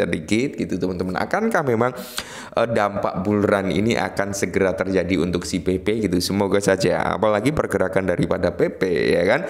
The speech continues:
kita bisa melihat ledakan yang jauh lebih mantap jiwa lagi ketika, eh, Ethereum spot ini ter-approvement dan udah mulai beroperasi. Karena ada enam kalau nggak salah, enam entitas besar ya, seperti BlackRock, Fidelity, A R K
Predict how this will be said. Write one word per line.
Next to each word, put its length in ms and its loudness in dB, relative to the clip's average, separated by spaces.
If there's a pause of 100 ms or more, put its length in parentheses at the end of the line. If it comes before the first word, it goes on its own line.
(340)
kita 320 0
bisa 240 2
melihat 320 2
ledakan 480 0
yang 160 2
jauh 220 0
lebih 260 0
mantap 460 0
jiwa 320 2
lagi 340 0
ketika, 540 -2 (340)
eh, 400 0
Ethereum 560 0
spot 320 -2
ini 220 -2
ter-approvement 720 0
dan 180 0
udah 240 -2
mulai 240 2
beroperasi. 720 0
Karena 320 0
ada 320 -2
enam 480 -2
kalau 160 0
nggak 160 -2
salah, 160 0
enam 320 -2
entitas 480 -2
besar 480 -2
ya, 80 2
seperti 400 -4
BlackRock, 640 0
Fidelity, 640 0
A 160 0
R 80 -2
K 80 -2